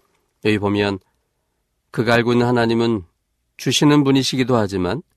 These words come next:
취하시기도 하시는 분이셨습니다. 어떤 때 하나님이 주겠다고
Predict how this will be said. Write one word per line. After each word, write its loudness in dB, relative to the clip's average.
취하시기도 -2
하시는 -2
분이셨습니다. -6
어떤 -2
때 -2
하나님이 0
주겠다고 -4